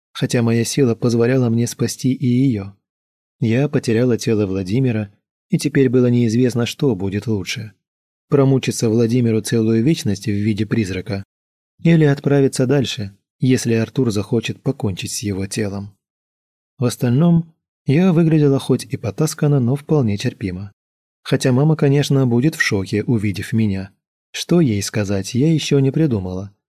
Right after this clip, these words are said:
Сначала хотела взять телефон у Макса и позвонить ей, чтобы узнать, как Владимиру удалось разрулить ситуацию.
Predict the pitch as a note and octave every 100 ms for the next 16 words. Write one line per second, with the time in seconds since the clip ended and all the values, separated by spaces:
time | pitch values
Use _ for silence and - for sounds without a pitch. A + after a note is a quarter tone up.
0 | _ - - C3 C#3+ C3 A#2+ A#2 B2+ A#2+
1 | A2+ A#2+ - A2+ A2 B2+ A2+ A#2 C#3+ -
2 | A2 A2 A2+ B2 D3+ C3 - G2 F#2 -
3 | G2+ G#2 G2+ B2+ A#2 - _ _ - D#3
4 | C#3+ G2+ G#2 A2+ A2 G2+ G2+ G#2 B2 -
5 | A2+ A2+ C3 G2+ - G2+ G#2 F#2+ - G#2
6 | G2+